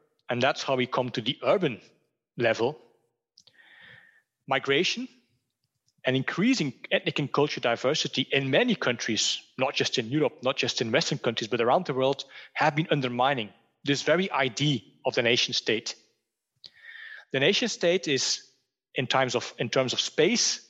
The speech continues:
dependent on spatial boundedness. You need to have boundaries around the nation state. If you don't have these boundaries, it's hard to maintain the idea that you share a fate with all Belgians or Germans or Ken-, Ken-, Kenyans or whatever.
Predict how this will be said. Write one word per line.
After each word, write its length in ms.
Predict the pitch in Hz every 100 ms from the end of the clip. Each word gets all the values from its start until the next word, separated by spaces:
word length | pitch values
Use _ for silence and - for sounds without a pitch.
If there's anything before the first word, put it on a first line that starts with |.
| _ _ _ _ _
dependent 440 | 147 - 165 165 156
on 140 | 143
spatial 400 | - - 147 147
boundedness. 680 | 113 131 135 139 110 - - - _ _ _ _ _ - - - -
You 80 | 160
need 160 | 233
to 80 | 233
have 260 | 185 156 123
boundaries 420 | 135 160 127 110
around 240 | 117 113
the 80 | 120
nation 300 | 110 110 120
state. 400 | - 110 101 - - -
If 140 | 135
you 60 | 143
don't 200 | 214 214
have 200 | 190 139
these 160 | 175
boundaries, 400 | - 139 160 117
it's 120 | 165 -
hard 260 | 165 185
to 60 | 180
maintain 420 | 147 139 147 160
the 120 | 156
idea 440 | 143 127 117 139 139 - - - - _
that 220 | 135 139
you 60 | 160
share 380 | - - 160 180
a 60 |
fate 400 | - 151 143 - - - - 143
with 100 | 139
all 140 | 160
Belgians 520 | 147 139 147 151 147
or 120 | 127
Germans 480 | 113 131 143 147 131
or 100 | 123
Ken-, 380 | - 147 147 -
Ken-, 340 | - 139 147 -
Kenyans 400 | - 143 139 127
or 80 | 120
whatever. 440 | 120 139 175 127